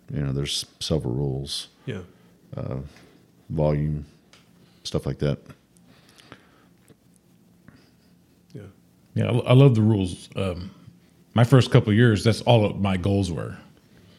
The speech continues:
Speaker 3: I had no, um, like, return goals. I didn't care about making, I mean, I care about making money, but that wasn't my goal. My goal was,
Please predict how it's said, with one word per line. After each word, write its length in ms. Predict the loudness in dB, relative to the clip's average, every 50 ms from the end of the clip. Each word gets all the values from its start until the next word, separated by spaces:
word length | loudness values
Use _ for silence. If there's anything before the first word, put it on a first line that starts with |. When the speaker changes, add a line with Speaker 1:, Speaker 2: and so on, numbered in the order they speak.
| -20 -20 -20 -20 -20 -12 -2
Speaker 3:
I 80 | 2 2
had 160 | 4 4 4
no, 320 | 4 4 4 2 0 -2 -6 -14 -20 _ _ -12
um, 460 | -12 -10 -10 -10 -10 -10 -10 -12 -14 -18 -20 -20 _ _ _ _ _ _ _ _ _ _ _
like, 180 | -6 -6 -6 -6
return 380 | -6 -6 0 0 2 2 2 -2
goals. 440 | -4 -8 -10 -12 -14 -18 -20 -20 -20 _ _ _ _ -20 -20 _ _ _ _ _
I 80 | 0 2
didn't 100 | 2 4
care 120 | 4 4 4
about 180 | 4 2 2
making, 340 | 0 0 0 -2 -6 -8 -10 -16 -20 -20 0 4
I 40 | 8
mean, 80 | 8
I 80 | 8 8
care 160 | 8 6 6
about 160 | 8 8 6
making 200 | 6 4 6 8
money, 300 | 8 8 8 8 6 4
but 140 | 2 2 2
that 160 | 4 4 6
wasn't 240 | 6 4 4 4 2
my 80 | 2 0
goal. 460 | 4 4 4 4 4 2 0 0 0
My 120 | 0 0 0
goal 380 | 2 4 6 6 6 6 6 6
was, 520 | 4 2 0 -2 -2 -2 -4 -4 -6 -10